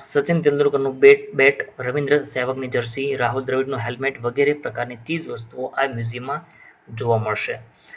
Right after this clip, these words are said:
લાલા અમરનાથ, કર્નલ સી કે નાયડુ, બિશનસિંહ બેદી સહિતના દેશ વિદેશના જે પ્રસિદ્ધ ક્રિકેટર્સ છે, એમની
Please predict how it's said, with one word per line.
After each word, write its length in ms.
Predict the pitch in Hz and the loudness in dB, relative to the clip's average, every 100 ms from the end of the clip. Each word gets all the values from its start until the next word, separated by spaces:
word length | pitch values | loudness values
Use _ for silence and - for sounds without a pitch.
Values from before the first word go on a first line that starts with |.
| - | -2
લાલા 200 | 131 147 | 2 4
અમરનાથ, 560 | - 147 143 139 131 - | 2 2 4 4 4 0
કર્નલ 220 | 139 139 | -2 -2
સી 140 | 127 135 | -4 -2
કે 120 | 135 | 0
નાયડુ, 460 | 127 135 139 147 - | 2 2 2 -2 -10
બિશનસિંહ 560 | 127 131 143 135 131 | -8 -4 -4 -4 0
બેદી 240 | 131 139 135 | 2 2 -2
સહિતના 360 | 127 131 131 | -6 -6 -4
દેશ 240 | 131 175 - | -2 -2 -2
વિદેશના 320 | 131 123 131 | -6 -6 -8
જે 100 | 120 | -8
પ્રસિદ્ધ 380 | 113 123 - 185 | -6 -6 -2 0
ક્રિકેટર્સ 580 | - 131 123 117 117 - | 0 -2 -4 -4 -6 -6
છે, 260 | 123 113 127 | -6 -6 -8
એમની 320 | 127 131 | -10 -10